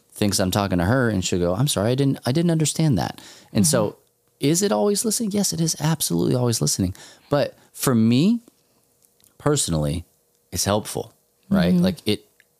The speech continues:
Speaker 1: it, it benefits me in the way that I'm using it. I'm not going out.
Speaker 2: Like the mark of the beast will benefit the people.
Speaker 1: I think that it, yeah, I think that's biblical. That it,
Speaker 2: Okay.
Speaker 1: that it will.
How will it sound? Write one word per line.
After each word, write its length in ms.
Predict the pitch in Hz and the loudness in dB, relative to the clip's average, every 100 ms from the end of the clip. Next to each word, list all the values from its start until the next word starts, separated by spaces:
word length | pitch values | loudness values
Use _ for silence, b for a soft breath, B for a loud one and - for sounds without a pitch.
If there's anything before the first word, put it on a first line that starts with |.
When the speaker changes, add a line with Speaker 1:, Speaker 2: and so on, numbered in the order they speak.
| _ _ _ _ _ _ | _ _ _ _ _ _
Speaker 1:
it, 160 | 98 92 | -8 -6
it 200 | 101 _ | -6 _
benefits 720 | 110 120 110 - 107 95 - | 0 2 0 0 -2 -2 -2
me 600 | 85 92 104 95 82 80 - _ _ | 0 2 4 4 2 0 -4 _ _
in 120 | - 95 | -2 2
the 100 | 87 | 2
way 240 | 95 98 | 2 2
that 100 | 90 | 0
I'm 240 | 85 90 87 | 0 0 0
using 360 | 87 82 73 | 0 0 -4
it. 160 | 57 - b b b b b | -8 -14 b b b b b
I'm 160 | 95 117 | 0 2
not 180 | 110 104 | 2 0
going 300 | 101 98 98 | 2 2 2
out. 140 | 92 | 2
Speaker 2:
Like 80 | 92 | 0
the 60 | 190 | 0
mark 220 | 175 165 | 0 -2
of 100 | 185 | -6
the 80 | 175 | -2
beast 440 | 175 180 - - | 0 0 -2 -2
will 180 | 185 175 | -4 -2
benefit 600 | - 185 185 180 175 - | 0 0 0 -2 -6 -6
the 80 | 185 | -6
people. 480 | 185 - 196 196 190 | -6 -4 0 0 0
Speaker 1:
I 60 | |
think 240 | 190 185 226 | 0 0 0
that 100 | 233 | 0
it, 80 | - | -2
yeah, 160 | 151 175 | -4 -4
I 80 | 135 | -4
think 220 | - 147 | -2 -2
that's 180 | 147 - | -2 -2
biblical. 480 | 123 147 135 90 87 | -2 -2 -4 -6 -4
That 180 | 196 | 0
it, 20 | 202 | 0
Speaker 2:
Okay. 200 | 180 151 | 0 0
Speaker 1:
that 120 | 95 | 0
it 100 | 90 | 0
will. 220 | 107 101 | 0 -2